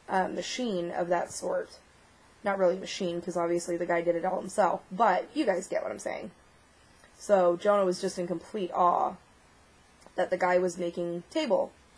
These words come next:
legs. And he's like, "Mom, that's so neat." I'm like, "Isn't it though? Don't you wanna do that?" And he's like, "I might. I think I wanna come work here and do that."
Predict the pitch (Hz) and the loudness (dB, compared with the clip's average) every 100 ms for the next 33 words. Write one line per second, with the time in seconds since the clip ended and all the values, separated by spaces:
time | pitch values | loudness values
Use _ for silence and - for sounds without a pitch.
0 | _ 196 175 123 180 - - _ _ _ | _ 0 2 0 -6 -14 -16 _ _ _
1 | _ _ _ _ _ _ _ _ _ _ | _ _ _ _ _ _ _ _ _ _
2 | _ - 196 185 190 190 226 233 220 226 | _ -6 -4 -4 -4 -6 -8 -6 -6 -8
3 | - - 247 214 214 240 202 - 180 185 | -6 -4 -2 0 -2 -2 -4 -4 -4 -4
4 | 180 247 302 339 359 370 381 285 294 302 | -2 0 0 2 6 6 4 0 0 2
5 | 311 277 285 311 330 311 254 220 180 - | 2 0 4 6 6 2 -2 4 4 4
6 | 208 208 180 185 185 - - - - - | -2 0 -2 -2 -4 -12 -20 -20 -20 -10
7 | 240 208 233 202 196 190 175 180 175 175 | -6 -4 0 2 2 2 0 -4 -2 -2
8 | 170 - 170 185 185 180 - - - | -4 -6 -8 -6 -4 -2 -2 -2 -6